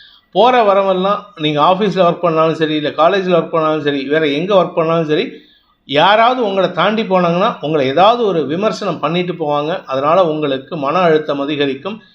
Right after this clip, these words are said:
எரிச்சல் தன்மை அதிகரிக்கிறதுக்கு வாய்ப்பு இருக்கு, முன்கோபம் அதிகரிக்கக்கூடிய வாய்ப்பு இருக்கு. உத்திரட்டாதி நட்சத்திரத்தில் பிறந்தவர்களுக்கு இன்று சலனம் அதிகரிக்கக்கூடிய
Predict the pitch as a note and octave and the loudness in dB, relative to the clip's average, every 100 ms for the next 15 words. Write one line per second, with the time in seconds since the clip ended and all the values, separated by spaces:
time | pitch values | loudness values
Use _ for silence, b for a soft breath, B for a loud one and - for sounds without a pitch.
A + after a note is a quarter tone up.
0 | b b C#3 F3+ A#3+ A3+ A3 G3 F3+ E3 | b b 0 0 2 0 -2 0 -2 -2
1 | D3 E3 F3 E3 E3 D#3 E3 D#3+ D3 D#3+ | -2 -2 0 -2 -2 -4 0 2 2 2
2 | D3+ C#3+ - A#2+ B2+ F3 A3 A3 G#3+ G3 | -2 -2 -6 -10 -6 -4 -2 2 2 2
3 | D#3 D3+ F3 E3 E3 D#3 D3 C#3 C3+ D3 | -2 -2 -2 -2 -6 -6 -2 0 2 2
4 | D3+ C#3 C#3 C3+ - _ _ _ _ _ | 0 -2 -4 -10 -12 _ _ _ _ _
5 | _ _ _ - F3 B3+ B3+ A#3+ A#3 A3 | _ _ _ -10 -4 0 2 4 2 2
6 | G3 F3+ F#3+ G3+ G3+ G3 F3 F3+ F#3 F3+ | 0 -2 -4 -8 -6 -4 -2 0 2 4
7 | E3+ D#3+ D#3 D#3 G3+ E3 E3+ C#3+ - E3 | 4 2 0 -2 -6 -4 -2 -4 -2 0
8 | F#3 A#3+ A#3 F#3 F#3 F#3+ F3+ F#3 E3 D#3+ | 2 2 0 0 0 0 -2 -6 -4 0
9 | F3+ | 0